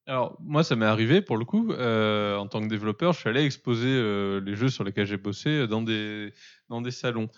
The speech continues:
Après, je le faisais effectivement pas, euh, forcément parce que c'était le meilleur endroit pour y jouer, même si, bon, bah, on essayait d'adapter l'installation qu'on avait, euh, à la contrainte, notamment la contrainte de bruit et de temps qu'ont les gens. Euh,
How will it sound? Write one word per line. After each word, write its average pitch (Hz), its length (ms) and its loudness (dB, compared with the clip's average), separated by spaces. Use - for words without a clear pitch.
Après, 185 380 4
je 160 60 2
le 139 100 2
faisais 123 220 2
effectivement 139 600 0
pas, 135 340 6
euh, 113 100 4
forcément 135 540 -4
parce - 180 -4
que 123 100 -6
c'était - 220 -4
le 104 80 -2
meilleur 110 260 0
endroit 107 360 -2
pour 98 200 -4
y 98 60 -2
jouer, 143 300 -2
même 107 140 -2
si, 127 220 -2
bon, 117 160 0
bah, 104 120 2
on 98 120 0
essayait 104 280 -2
d'adapter 104 840 0
l'installation 107 640 -2
qu'on 107 160 -8
avait, 107 360 0
euh, 98 140 -4
à - 80 -2
la 107 120 4
contrainte, 143 540 -4
notamment 104 380 -4
la 95 80 -6
contrainte 98 360 -6
de 98 100 -6
bruit 107 340 -2
et 101 60 -4
de 98 120 -8
temps 113 380 -4
qu'ont - 140 -12
les 101 120 -10
gens. 131 180 -4
Euh, 110 520 2